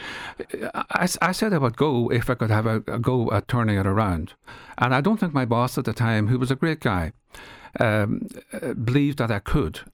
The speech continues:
or, or believed that I could get a, get agreement. You know, once the word goes out in an organization that the place is doomed, it's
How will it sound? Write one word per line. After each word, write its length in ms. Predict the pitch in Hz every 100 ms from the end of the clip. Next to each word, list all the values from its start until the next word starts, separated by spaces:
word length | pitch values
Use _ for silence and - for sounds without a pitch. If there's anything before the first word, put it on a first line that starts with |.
| _ -
or, 100 | -
or 100 | 123
believed 360 | 113 123 156 151
that 120 | 127
I 60 | 107
could 200 | - 113
get 180 | 110
a, 100 | 110 -
get 160 | 117 107
agreement. 340 | 104 120 110
You 80 | 135
know, 60 |
once 180 | 170 202
the 80 | -
word 240 | 143 143
goes 100 | 123
out 200 | 113 120
in 100 | 120
an 100 | 110
organization 720 | 104 101 107 98 104 107 -
that 140 | 120 -
the 60 |
place 260 | - 110 101
is 100 | 92
doomed, 420 | - 117 92 82 - - - -
it's 200 | 127 -